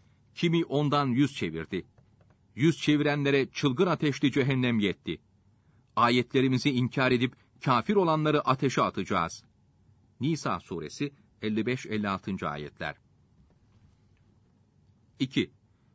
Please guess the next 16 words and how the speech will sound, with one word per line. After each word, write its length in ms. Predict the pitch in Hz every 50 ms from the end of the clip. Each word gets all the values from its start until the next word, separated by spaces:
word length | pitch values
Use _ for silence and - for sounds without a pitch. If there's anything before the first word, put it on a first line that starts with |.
| _ _ -
böyle 400 | 107 107 175 233 254 262 254 151
düşünmemek 760 | 147 156 - - 233 208 151 104 85 85 143 - - - _ _ _ _ _ _ _ _ 104
dinimize 460 | 101 147 170 165 180 175 165 151 214 185
aykırıdır. 720 | 147 139 131 117 - - 101 98 - - 69 - - _ _ _ _ _ _ _ _ _ _ _ _ _ _ _ _ _ _ _ _ _ _ _
Allahü 420 | - 127 123 165 220 233 196 202 185
Teala, 420 | - 165 131 113 98 90 78 80 - -
"Kafirleri 640 | - 131 139 143 - 180 175 160 160 170 202 156 -
dine 340 | 135 139 135 135 143 120 107
davet 380 | 117 107 104 104 143 147 -
et, 160 | 135 131 - - _ _ _ _ _ _ _ _ _ _ _ _ - 98
gerekirse 560 | - 131 135 151 - - 233 202 - - 147
onlarla 540 | - 113 123 123 127 156 180 165 143 117 101
savaş." 560 | - - - 110 98 113 175 175 - - -
buyuruyor. 440 | 101 85 80 78 80 78 76 73 - _ _ _ _ _ _ _ _ _ _ _ _ _ _ _ _ _
Hoş 260 | _ - 143 139 -
görenler 480 | - 135 120 113 113 113 113 113 107